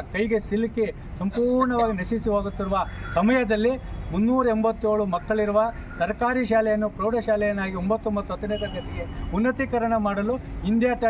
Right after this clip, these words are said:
ಯಾಕೆ ಆಗ್ತಾ ಇದ್ದಾರೆ? ಈ ಒಂದು ಶಿಕ್ಷಣ ನೀತಿಯನ್ನು ಖಂಡಿಸಿ ಮಾನ್ಯ ಈ ಒಂದು ಮುಳಬಾಗಿಲು ಕ್ಷೇತ್ರ ಜನಪ್ರಿಯ ಶಾಸಕರಾದ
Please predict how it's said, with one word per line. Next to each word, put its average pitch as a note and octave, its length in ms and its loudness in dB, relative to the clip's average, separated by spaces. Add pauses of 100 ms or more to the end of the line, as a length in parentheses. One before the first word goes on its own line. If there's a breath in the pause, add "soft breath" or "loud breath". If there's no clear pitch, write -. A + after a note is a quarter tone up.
ಯಾಕೆ D#3 240 2
ಆಗ್ತಾ G3 260 -2
ಇದ್ದಾರೆ? F3 360 -2 (340)
ಈ G#3+ 60 2
ಒಂದು A#3 240 2
ಶಿಕ್ಷಣ A3 420 -2
ನೀತಿಯನ್ನು G#3+ 560 2 (360)
ಖಂಡಿಸಿ A#3 460 2 (320)
ಮಾನ್ಯ G#3+ 420 2 (540)
ಈ G3+ 100 2
ಒಂದು G#3 240 2
ಮುಳಬಾಗಿಲು G#3+ 480 2
ಕ್ಷೇತ್ರ G#3 280 -4
ಜನಪ್ರಿಯ G#3 400 -2
ಶಾಸಕರಾದ F#3+ 480 -4